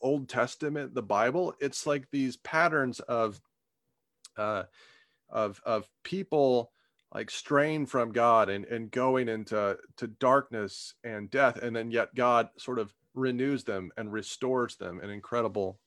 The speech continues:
ways. And so the story of the Messiah and the story of Jesus and the story of Jesus's people is that we would follow this pattern.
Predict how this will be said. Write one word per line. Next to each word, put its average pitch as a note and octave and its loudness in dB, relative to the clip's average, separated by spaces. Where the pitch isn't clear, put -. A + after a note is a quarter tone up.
ways. - -10
And C3 -2
so C#3 6
the C3 -2
story D#3 0
of A#2 0
the A2+ -4
Messiah A#2 2
and B2 -8
the G#2+ -6
story B2 -2
of G2+ -4
Jesus A2+ -4
and A#2 -12
the G#2+ -12
story B2 -2
of A2 -2
Jesus's A2+ -8
people B2 -4
is A#2 -8
that A2+ 2
we A#2+ 0
would A#2 -2
follow A#2+ 4
this G2+ -4
pattern. A2+ -10